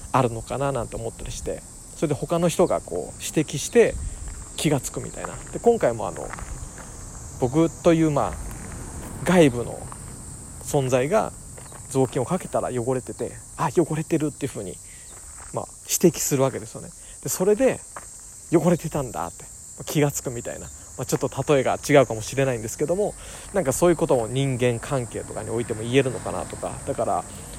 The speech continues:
なんかすごく仲のいい友達とかがすごくこう、ちゃんと相談とかに向き合ってくれて、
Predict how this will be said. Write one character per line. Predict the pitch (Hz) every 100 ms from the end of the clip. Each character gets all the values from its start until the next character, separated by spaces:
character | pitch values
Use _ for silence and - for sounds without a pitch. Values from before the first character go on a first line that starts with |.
| - 180
な |
ん | 139
か |
す | -
ご | 147 226
く |
仲 | 147 196 175
の | 147
い | 131
い |
友 | 117 113 117
達 | 107 - 117 113
と | 135
か | 123
が | 139 214 120 - - - - - - - - - - - -
す | -
ご | 143
く | 131 120
こ | 120 113 -
う、 | - - - - -
ち | 131
ゃ |
ん | 120
と | 120
相 | 135 131
談 | 127 123
と |
か | 113
に |
向 | 113 117
き | -
合 | 135
っ |
て | - -
く | -
れ | 120
て、 | - 233